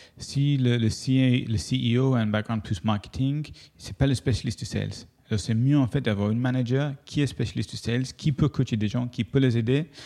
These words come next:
d'avoir cette personne en place pour les aider. Euh, je, je pense aussi, c'est une question de taille.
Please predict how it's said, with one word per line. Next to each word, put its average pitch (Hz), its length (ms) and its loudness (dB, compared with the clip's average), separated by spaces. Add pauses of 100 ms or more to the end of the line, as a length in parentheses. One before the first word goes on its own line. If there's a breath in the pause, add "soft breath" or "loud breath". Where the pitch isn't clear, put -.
(140 loud breath)
d'avoir 107 240 0
cette - 280 -4
personne 113 280 2
en 110 60 -4
place 107 220 -2
pour - 140 -6
les 104 140 -2
aider. 101 180 -4 (760 loud breath)
Euh, 107 920 2 (640)
je, 104 200 2
je 101 140 2
pense 135 320 2
aussi, 139 300 0
c'est - 240 -4
une 113 80 0
question 120 260 0
de 107 80 2
taille. 131 400 2